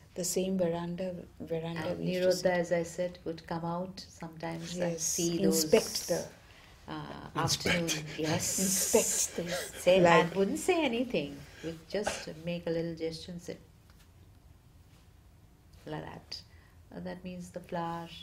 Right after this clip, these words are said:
Speaker 2: not here, there, here, there.
Speaker 3: I see.
Speaker 1: Or if
Speaker 2: And
Speaker 1: anything is dry, any flower is dry, just remove it.
Speaker 2: I mean,
Speaker 1: Get rid of it.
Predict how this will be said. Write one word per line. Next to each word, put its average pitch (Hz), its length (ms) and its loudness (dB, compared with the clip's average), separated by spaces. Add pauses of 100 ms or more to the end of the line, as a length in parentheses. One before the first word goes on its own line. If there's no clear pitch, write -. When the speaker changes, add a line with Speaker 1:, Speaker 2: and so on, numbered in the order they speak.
(260)
Speaker 2:
not 175 260 -8
here, 165 320 -10
there, 160 320 -12 (760)
here, 156 240 -10 (220)
there. - 100 -12 (180)
Speaker 3:
I - 160 -18
see. - 180 -14 (200)
Speaker 1:
Or 190 140 4
if 185 240 -2
Speaker 2:
And 180 100 -6
Speaker 1:
anything 190 440 2
is 175 160 -4
dry, 170 380 -2
any 170 200 -2
flower 170 320 -6
is 160 200 -8
dry, 160 440 -10
just 175 320 -6
remove 160 320 -6
it. - 360 -12 (180)
Speaker 2:
I - 80 -16
mean, 156 80 -14 (240)
Speaker 1:
Get 165 240 -2
rid 160 140 -6
of 151 160 -6
it. - 280 -14